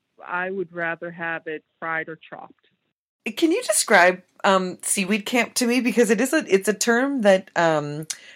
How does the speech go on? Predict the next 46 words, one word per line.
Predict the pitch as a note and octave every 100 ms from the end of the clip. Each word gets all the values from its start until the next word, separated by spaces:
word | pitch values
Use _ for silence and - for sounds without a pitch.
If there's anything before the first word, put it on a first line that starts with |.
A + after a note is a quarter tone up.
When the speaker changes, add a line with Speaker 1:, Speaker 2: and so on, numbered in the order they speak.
| _
Speaker 2:
that | F3
I've | F#3
heard, | G3+ F#3+ -
uh, | D#3+
that | E3+
I've | F3
heard | G#3+ G#3
you | G3
mention, | F3+ F3+ E3
and | D#3+
some | G#3 G#3
of |
my | G3+ F3
other | E3 E3+ F3 -
interviews | E3 F3+ D3+ E3 E3 D#3+ D#3 D#3 - -
have | F3+ F3
mentioned | E3+ - E3
as | E3
well. | F3+ F#3
But | F3 - - _
could | B3
you | D4+
describe | - - F3 D#3+
what | G3 -
camp | C3+ B2
is | C3 G3
like | G#3 -
f-, | - - -
to | A3
me? | A3+ E4 - _ _
Speaker 1:
We | F#3 F3 A3
used | A#3+ A#3 A3 F#3 F#3+ B3 - -
to | C4+
just | G3+ A3 -
go | - G3
down | F#3+ F#3 F#3
on | F3+
the | F3
weekends | E3+ G3+ G3+ A3 G#3 G#3 G3+ -
because | F#3+ - F#3 F3 E3 D#3+ _ _ _ -
of | D#3+
our | E3 D#3
s-, | - _ _ _ G#3+ _ _ F3+ F#3+ F3 F3+ -
all | F#3 F#3
of | F#3+
us | F3+